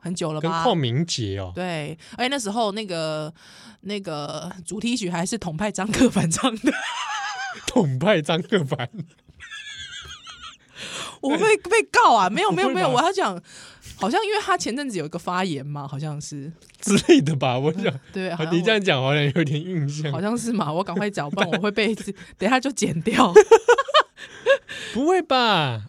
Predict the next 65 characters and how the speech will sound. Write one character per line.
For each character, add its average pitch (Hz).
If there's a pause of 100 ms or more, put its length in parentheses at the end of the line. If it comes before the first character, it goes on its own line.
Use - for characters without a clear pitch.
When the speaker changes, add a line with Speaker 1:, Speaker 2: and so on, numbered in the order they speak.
(160)
Speaker 2:
OK 285
吧？ 190 (1000)
有 156
没 202
有？ 160
Speaker 1:
真 110
Speaker 2:
我 147
记 277
得 160 (160)
你 165
这 175
个 226
事 208
情 143
是 160
有 104
的。 98 (180)
Speaker 1:
对， 233
我 214
记 285
得 254
好 147
像 180
有 160
嘛， 151
还 208
有 185
一 -
些 190
政 190
治 175
发 160
言 143
嘛， 156 (760)
对 -
不 -
对？ -
Speaker 2:
我 120
来 131
看 156
看 143
哈， 104 (540)
为 175
了 139
怕， 147
怕 143
你 113
被 127
告， 123
所 117
以 110
我 98
来 98 (320)
搜 120
寻 107
一 95
下 98 (680)
张 120
克 113
凡。 90 (240)
Speaker 1:
好， -
好 -
像 233
是 208
吧？ 139